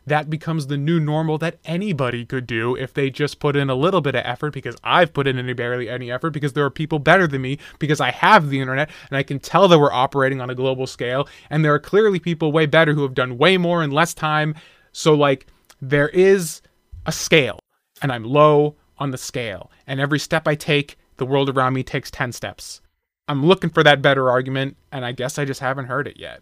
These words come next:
Hey, thanks for listening to this episode of the Hyperbolic Wine Chamber. In addition to doing podcasts, I also make a bunch of three D models and animations, which you can check out at twitter dot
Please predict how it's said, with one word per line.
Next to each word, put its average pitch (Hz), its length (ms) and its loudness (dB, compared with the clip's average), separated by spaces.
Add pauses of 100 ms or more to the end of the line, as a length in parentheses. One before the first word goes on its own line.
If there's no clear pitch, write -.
(360)
Hey, 160 260 -2
thanks 156 260 -8
for 156 140 -8
listening 151 300 -8
to 147 40 -6
this 143 120 -8
episode 139 300 -6
of 147 40 -10
the 117 60 -8
Hyperbolic 143 580 -8
Wine 135 260 -12
Chamber. 180 600 -14 (120)
In 151 100 -6
addition 180 280 -6
to 156 60 -6
doing 160 240 -2
podcasts, 165 580 -8
I 131 60 -4
also 147 280 -4
make 139 220 -8
a 135 40 -12
bunch 143 220 -10
of 113 120 -14
three 151 340 -10
D 151 140 -6
models 147 400 -6
and 139 100 -6
animations, 143 560 -8
which 160 160 -12
you - 40 -20
can 127 100 -12
check 139 240 -12
out 139 100 -8
at 110 160 -14
twitter 143 380 -8
dot 127 320 -10